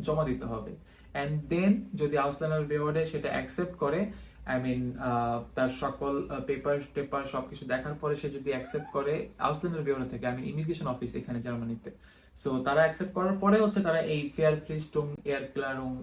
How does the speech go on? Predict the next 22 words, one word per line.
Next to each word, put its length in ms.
বা 420
কমিটমেন্ট 640
ডিক্লারেশন, 480
এই 200
যে 160
এই 200
পেপারটা 640
ইস্যু 220
করবে। 340
And 380
এটা 240
ইস্যু 260
হলেই 320
হচ্ছে 520
আপনাকে 440
সে 300
হচ্ছে, 300
মানে, 200
আপনি 180
যদি 140
স্টুডেন্ট 360
হন, 240